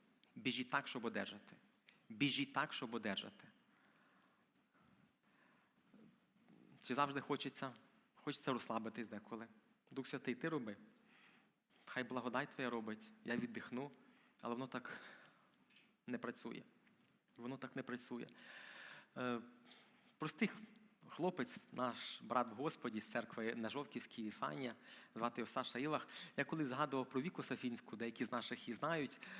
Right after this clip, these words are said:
е, навіть наша, е, Ярина Тус з нею з-, брала інтерв'ю, і Саша Івах, простий хлопець, сирота. Знаєте, м, про таких Янгу сказав, «Свята простота». Він не має свого нічого, але він звик роздавати.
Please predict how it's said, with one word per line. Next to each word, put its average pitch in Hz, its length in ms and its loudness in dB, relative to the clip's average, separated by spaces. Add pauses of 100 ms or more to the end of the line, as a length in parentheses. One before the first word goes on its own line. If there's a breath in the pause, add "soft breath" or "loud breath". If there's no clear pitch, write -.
(220 loud breath)
е, 120 40 2 (680)
навіть 113 340 0
наша, 117 300 0
е, 110 440 0 (1300)
Ярина 123 300 4
Тус 120 320 -4
з 113 160 -6
нею 117 500 2 (180)
з-, 120 200 -2
брала 117 320 4
інтерв'ю, 139 460 0
і 214 120 4
Саша 139 320 2
Івах, 123 340 2 (320 loud breath)
простий - 240 -4
хлопець, - 460 -6 (180)
сирота. 120 400 0 (920 loud breath)
Знаєте, 135 240 0 (100)
м, 127 160 0
про - 160 0
таких 135 320 0
Янгу 135 240 2
сказав, 123 380 2
«Свята 131 380 2 (320 loud breath)
простота». 110 460 -4 (680 loud breath)
Він 156 120 4
не 185 80 8
має 202 200 8
свого 175 220 4
нічого, 147 600 4
але 151 180 4
він 165 340 6
звик 147 280 2
роздавати. 113 580 2